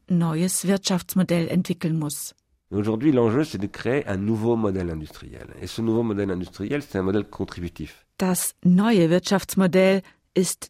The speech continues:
Speaker 1: das einer partizipativen Ökonomie, einer Kontributionsökonomie,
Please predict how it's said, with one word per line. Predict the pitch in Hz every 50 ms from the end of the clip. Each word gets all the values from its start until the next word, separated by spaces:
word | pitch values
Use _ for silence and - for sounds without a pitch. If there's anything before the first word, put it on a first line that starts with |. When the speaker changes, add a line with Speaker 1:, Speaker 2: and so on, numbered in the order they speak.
| _ -
Speaker 1:
das | 180 180 202 - - - -
einer | - 180 185 180 185 180
partizipativen | 180 - 196 208 202 - - 190 175 - - 185 - - 185 160 - - 190 190 208 185 196 185 -
Ökonomie, | 185 - - 190 185 185 185 190 190 185 190 180 - - - _ _ _ -
einer | 175 175 175 180 180 180 - - _ -
Kontributionsökonomie, | - 220 220 208 - 202 180 143 185 180 - - - 202 185 202 208 - - - 190 - 208 185 180 180 180 180 185 185 185 180 170